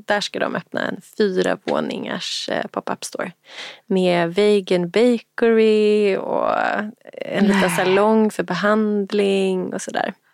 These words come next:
Speaker 2: Ja, men sluta.
Speaker 1: Ja, så är det.
Speaker 2: Det är
Speaker 1: Så
Speaker 2: det
Speaker 1: jag
Speaker 2: mysigaste
Speaker 1: tänker
Speaker 2: området i
Speaker 1: mig
Speaker 2: världen.
Speaker 1: kanske ett litet besök dit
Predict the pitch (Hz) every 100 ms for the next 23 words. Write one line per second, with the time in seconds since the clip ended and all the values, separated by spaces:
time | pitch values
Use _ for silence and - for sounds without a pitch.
0 | _ - _ _ _ _ - 349 349 349
1 | 330 - - - 381 381 381 370 262 233
2 | 226 226 254 277 330 415 539 - - -
3 | 202 349 339 320 330 208 208 233 226 226
4 | 226 214 196 - 185 190 196 208 208 190
5 | 196 165 - 220 - 247 - - - -
6 | - 302 - - -